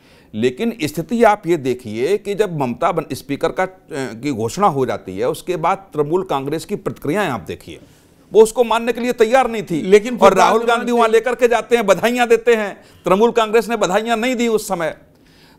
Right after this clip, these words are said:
Speaker 1: तो ये, ये जो बिखराव की स्थिति है, उस बिखराव की स्थिति को
Speaker 2: जब
Speaker 1: कैसे रोकेंगे?
Speaker 2: त्रिशंकु टाइप की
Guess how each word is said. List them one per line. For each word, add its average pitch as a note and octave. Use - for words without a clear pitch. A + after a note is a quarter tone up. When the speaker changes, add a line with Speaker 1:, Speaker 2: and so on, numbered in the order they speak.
Speaker 1:
तो A#3
ये, A#3
ये G3+
जो A3
बिखराव F#3+
की F#3+
स्थिति C3
है, G#2+
उस A3
बिखराव D3
की G#3+
स्थिति F#3+
को A#3+
Speaker 2:
जब F#3+
Speaker 1:
कैसे E3
रोकेंगे? -
Speaker 2:
त्रिशंकु F3+
टाइप G3+
की G3